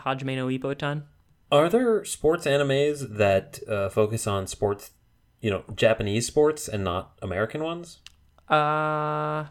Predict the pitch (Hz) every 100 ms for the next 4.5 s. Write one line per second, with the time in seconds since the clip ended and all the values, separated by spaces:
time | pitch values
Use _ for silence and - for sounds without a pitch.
0 | _ - 143 151 180 131 131 139 127 -
1 | 110 120 110 95 - 113 110 104 131 123
2 | 113 104 107 107 - - - 98 90 82
3 | _ _ - 87 90 87 90 90 85 87
4 | 87 82 78 80